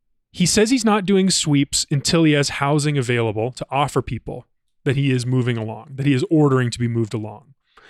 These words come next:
At the same time, he's saying he will order sweeps if there are exceptional cases, uh,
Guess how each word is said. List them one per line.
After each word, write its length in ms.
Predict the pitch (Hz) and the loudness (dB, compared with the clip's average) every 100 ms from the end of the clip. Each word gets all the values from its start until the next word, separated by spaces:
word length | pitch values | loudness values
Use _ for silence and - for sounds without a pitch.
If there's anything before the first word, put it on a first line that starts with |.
| - _ _ _ _ _ _ | -20 _ _ _ _ _ _
At 140 | 170 - | -2 0
the 60 | |
same 360 | 170 - 269 311 | 0 2 4 2
time, 340 | 165 127 117 117 | 2 2 0 0
he's 180 | 160 | 0
saying 480 | - 170 156 147 147 - _ _ _ _ _ _ _ _ | 2 2 2 2 -2 -6 _ _ _ _ _ _ _ _
he 260 | - 175 175 | -4 0 2
will 420 | 160 180 233 247 | 4 4 4 6
order 300 | 180 165 156 | 6 6 4
sweeps 600 | - 139 147 131 - - - | 2 0 2 2 0 -2 0
if 200 | 165 139 | 0 0
there 420 | 131 151 147 156 | 0 2 2 2
are 480 | 139 135 135 131 - | 2 2 2 2 0
exceptional 800 | - - - 180 - 170 165 160 | -4 -2 0 0 0 0 2 0
cases, 800 | - 143 135 - 139 127 117 - - 131 | -2 -2 0 0 0 -2 -2 -6 -8 -4
uh, 460 | 123 117 120 135 | -2 -2 -2 -6